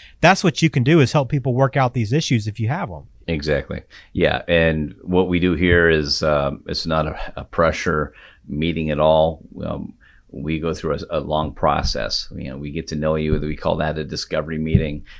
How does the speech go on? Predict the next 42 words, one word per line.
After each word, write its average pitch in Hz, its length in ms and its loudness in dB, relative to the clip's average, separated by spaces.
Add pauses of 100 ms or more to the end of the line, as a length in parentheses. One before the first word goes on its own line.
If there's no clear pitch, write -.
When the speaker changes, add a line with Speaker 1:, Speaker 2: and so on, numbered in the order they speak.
(120)
Speaker 2:
We 78 100 -6
take 85 260 0
all 85 120 2
that 78 180 2
information 82 560 -2
we 78 80 0
gather 78 340 0
from 85 200 -4
you 80 120 -2
from 80 200 -4
that 76 160 0
discovery 80 500 -4
meeting. 80 380 -4
We 78 100 -4
input 80 340 -6
it 78 100 0
into 82 160 -2
our 78 100 0
software 82 460 -2
behind 80 280 -2
the 76 60 -6
scenes. 82 400 -4
We're - 60 -16
gonna 80 100 -8
spend 80 260 -6
hours 76 340 -4
behind 82 360 -2
the 76 40 -8
scenes. 80 380 -4 (460)
Uh, 73 320 -2
so - 200 -2
when 78 100 -2
you 78 80 -6
come 85 200 0
in 82 100 0
that 78 320 -2
second 80 380 0
meeting, 80 280 -2
we're 78 100 -4
gonna 76 300 -2
show 87 220 2
you, 80 360 -2